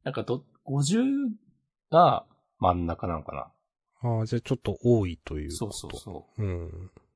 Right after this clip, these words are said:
Speaker 1: で、まあ、五十に合わせるのがいいのかわかんないけど、多分なんか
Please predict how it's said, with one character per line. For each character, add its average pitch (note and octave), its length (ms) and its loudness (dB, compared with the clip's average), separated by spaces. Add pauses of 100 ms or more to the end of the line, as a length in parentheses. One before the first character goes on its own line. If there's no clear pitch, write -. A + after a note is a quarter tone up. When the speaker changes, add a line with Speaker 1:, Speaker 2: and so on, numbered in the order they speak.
(200)
Speaker 1:
で、 F3 340 -2 (1400)
ま D#3 100 2
あ、 - 20 -2
五 D#3 220 2
十 F#3+ 140 -4 (500)
に B2+ 180 0
合 A#2+ 140 2
わ C#3 140 4
せ D#3+ 140 0
る D3 100 4
の F#2+ 120 0
が F2+ 180 -2
い G2 60 -2
い G2 40 -4
の F2+ 100 -6
か - 120 -10
わ - 60 -12
か - 100 -10
ん E2+ 80 -6
な D#2+ 80 -10
い - 40 -14
け - 80 -16
ど、 F#2+ 100 -12
多 - 200 4
分 E3+ 140 4
な G2+ 60 0
ん - 40 -10
か - 80 -12